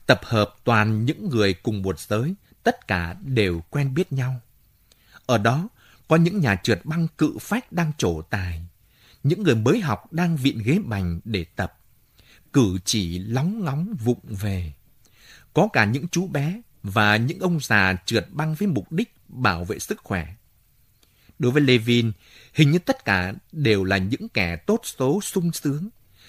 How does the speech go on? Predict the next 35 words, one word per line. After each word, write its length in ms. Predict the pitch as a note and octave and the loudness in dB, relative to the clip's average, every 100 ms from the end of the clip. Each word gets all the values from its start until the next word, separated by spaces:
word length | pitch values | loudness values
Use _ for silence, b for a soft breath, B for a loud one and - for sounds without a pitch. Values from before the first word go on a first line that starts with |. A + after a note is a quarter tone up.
| b | b
vì 120 | B2+ | -2
họ 160 | B2+ B2+ | 0 -2
được 320 | C#3+ A#2 F2 | 0 -2 -2
gần 400 | B2+ A#2 F#2 G#2 | 0 0 0 -2
bên 240 | C3 C3+ | -4 -4
Kitty. 460 | C3 D3+ - B2+ B2+ B2 _ _ _ _ _ b b b b | -4 -4 -4 -4 -4 -8 _ _ _ _ _ b b b b
Vậy 400 | G#2+ F#2+ A2 A#2 | -6 0 0 0
mà, 500 | G#2+ G2 F#2+ F2 E2 - b b b b | -2 -2 -2 -4 -8 -14 b b b b
những 240 | C#3 F#3 A#3 | 0 0 2
người 140 | B2+ - | 2 2
trượt 240 | B2+ - | 0 0
băng 320 | E3 E3+ E3+ F3 - | -2 -2 -2 -4 -6
lại 220 | A2 A#2+ - | -4 -2 -4
cứ 100 | G#3 | -6
vượt 300 | A#2 G#2 - | -2 -4 -4
qua 180 | E3+ D#3 | -4 -2
nàng, 400 | A2+ F#2 F#2 E2+ - _ - | -2 -4 -4 -6 -12 _ 0
đuổi 260 | D#3+ A2+ F#2+ - | 2 4 0 -2
kịp 160 | A#2 - | -4 -2
nàng, 380 | G2 F#2+ F2 E2 _ | -4 -2 -4 -6 _
nói 320 | A#2 B2 E3+ A#3+ | -4 -2 -2 -2
chuyện 220 | A#2+ F#2 | -4 -4
với 160 | G2+ F#3+ | -4 -2
nàng 340 | B2 G2 F2 - | -2 -2 -4 -4
thản 360 | G#2+ E2 F2 | -4 -4 -4
nhiên 220 | C#3 C#3 | -4 -4
như 120 | C#3 C3 | -4 -4
không. 340 | - C3+ B2 - _ _ B B B B | -4 -6 -8 -14 _ _ B B B B
Và 140 | G#2+ A#2+ | 0 0
cứ 180 | - G3+ | 0 -2
vui 260 | F3+ F#3+ | 0 0
đùa 360 | C#3 A2 G2+ F2+ b b b | 0 0 0 -2 b b b
như 120 | F#3 - | -2 2
tuyệt 240 | C#3 A#2 C#3 | 2 2 2
nhiên 280 | F3 F3 | 0 0